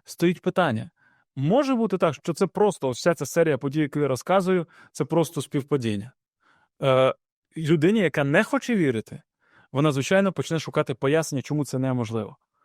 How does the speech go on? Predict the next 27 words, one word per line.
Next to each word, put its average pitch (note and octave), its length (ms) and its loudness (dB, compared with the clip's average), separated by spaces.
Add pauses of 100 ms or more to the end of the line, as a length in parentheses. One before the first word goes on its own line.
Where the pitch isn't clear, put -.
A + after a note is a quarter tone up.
(200)
Але D3 260 2
я, D3 260 2
хто F3+ 200 -4
пережив D3+ 400 0
це, - 220 -6
і, D3 220 -2
і D#3 220 0 (240)
я C#3+ 120 2
розказую D3 320 -2
свій E3 240 -2
досвід, C#3 580 0 (440)
я, D3 800 4
людина D#3+ 280 0
мені D#3+ 180 -2
скаже: C#3 280 -2
«Послухай, C3+ 400 -4 (280)
ну, E3+ 160 2
такого F3 340 0
не E3+ 100 0
буває». C3 340 0
Я A2+ 60 -2
кажу: C3 220 -4
«Ну, C3 260 -4 (240)
але D3+ 200 0
я A#2 140 -2
це C#3+ 100 -12
пережив. G3+ 440 -8